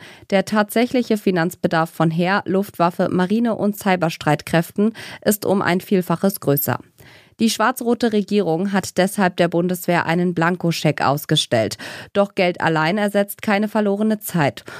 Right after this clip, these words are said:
So stolpert Deutschland mehr als dreieinhalb Jahre nach der Zeitenwende immer noch über seine sicherheitspolitische Naivität. Die schwarz-rote Koalition verheddert sich ausgerechnet beim Fundament der Bundeswehr,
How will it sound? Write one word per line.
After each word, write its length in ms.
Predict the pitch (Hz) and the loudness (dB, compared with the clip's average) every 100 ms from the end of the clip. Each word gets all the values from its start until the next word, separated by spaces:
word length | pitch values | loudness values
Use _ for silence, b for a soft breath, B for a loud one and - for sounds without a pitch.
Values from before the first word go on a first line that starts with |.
| 208 | -10
So 200 | - 269 | -2 -2
stolpert 540 | - 214 214 214 208 | 0 0 0 0 0
Deutschland 460 | 180 175 - 175 - | 0 0 0 0 0
mehr 240 | 175 165 | 0 0
als 200 | 151 160 | 0 -2
dreieinhalb 720 | - 180 185 202 190 180 180 | -2 0 0 0 0 0 0
Jahre 320 | 170 156 160 165 | 0 0 0 0
nach 220 | 160 - | 0 0
der 160 | 170 | -2
Zeitenwende 680 | - 185 175 180 170 165 170 | 0 0 0 0 0 0 0
immer 300 | 165 190 233 | 0 0 0
noch 180 | 214 202 | 0 -2
über 260 | 202 175 165 | -2 0 0
seine 300 | 170 170 175 | 2 0 0
sicherheitspolitische 1040 | 165 165 170 165 160 - 175 170 170 - 175 | 0 0 0 0 -2 -2 0 2 0 0 0
Naivität. 880 | 156 - 175 190 196 151 - - B B B B - | 0 0 0 0 0 0 0 -4 B B B B -2
Die 80 | 214 | 0
schwarz-rote 580 | 214 214 262 240 240 240 | 2 -2 0 -2 0 -2
Koalition 840 | - 208 196 185 - 202 226 262 | 0 0 0 -4 -2 0 0 -2
verheddert 540 | - 214 240 247 240 | 0 0 0 0 0
sich 260 | 214 214 - | -2 -2 0
ausgerechnet 720 | 214 233 220 208 214 208 - | -2 0 0 0 0 0 2
beim 180 | 180 190 | 0 0
Fundament 600 | - 196 185 175 180 170 | 0 0 2 0 0 0
der 80 | |
Bundeswehr, 640 | 156 151 156 180 - 180 | 0 0 0 -2 0 0